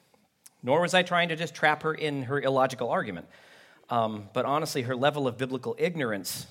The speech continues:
made it very easy to have this conversation. She didn't understand anything she was talking about. She had probably read a few atheist quotes and thought she understood the Bible at that point.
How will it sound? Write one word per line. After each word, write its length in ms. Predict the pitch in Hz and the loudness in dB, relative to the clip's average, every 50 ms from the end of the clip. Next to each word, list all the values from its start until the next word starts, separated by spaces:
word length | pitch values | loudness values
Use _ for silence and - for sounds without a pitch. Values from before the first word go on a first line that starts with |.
| - _ _ _ | -20 _ _ _
made 180 | 123 127 123 | 0 0 0
it 120 | 113 107 107 | 0 -6 -10
very 420 | 104 101 110 131 147 165 160 165 | -12 -2 2 2 4 4 2 0
easy 540 | 175 160 160 156 135 - 113 92 87 87 - _ _ _ _ _ _ - | -2 -2 -2 -2 -2 -4 -6 -8 -10 -12 -16 _ _ _ _ _ _ -14
to 100 | - 110 | -12 -6
have 200 | 117 120 123 123 | -6 -6 -4 -4
this 140 | 117 - | -8 -8
conversation. 600 | - - 120 110 107 104 - - 113 104 - 95 | -6 -6 -6 -4 -4 -6 -6 -6 -8 -8 -8 -12
She 140 | 92 - 117 | -12 -12 -10
didn't 240 | 107 117 139 151 156 | -8 -6 -6 -4 -4
understand 420 | 139 143 131 127 127 127 120 113 | -4 -6 -6 -6 -6 -8 -6 -6
anything 300 | 110 117 123 120 135 127 | -6 -6 -6 -8 -8 -10
she 120 | 120 - 113 | -10 -10 -14
was 80 | 107 | -8
talking 300 | - - 127 123 120 110 | -4 -2 -2 -2 -2 -6
about. 220 | 98 90 92 101 - - - _ | -8 -8 -10 -10 -12 -18 -20 _
She 100 | - 147 | -6 -6
had 80 | 123 - | -6 -2
probably 260 | - 147 156 160 139 | 0 0 2 2 2
read 160 | 127 131 127 | 2 0 0
a 60 | 123 | 0
few 160 | - 135 131 | -4 -4 -4
atheist 380 | 120 117 120 120 127 120 113 - | -2 -4 -4 -4 -4 -6 -6 -4
quotes 260 | - 110 104 - - | -6 -6 -6 -6 -10
and 80 | 107 - | -6 -6
thought 160 | 104 95 - | -6 -6 -6
she 100 | - 107 | -8 -10
understood 320 | 98 95 95 - - 95 | -10 -10 -10 -10 -10 -10
the 60 | 92 92 | -6 -4
Bible 260 | 98 98 90 80 80 | -4 -4 -4 -6 -10
at 60 | - | -12
that 180 | - 78 - - | -12 -12 -12 -14
point. 220 | - - - | -16 -16 -16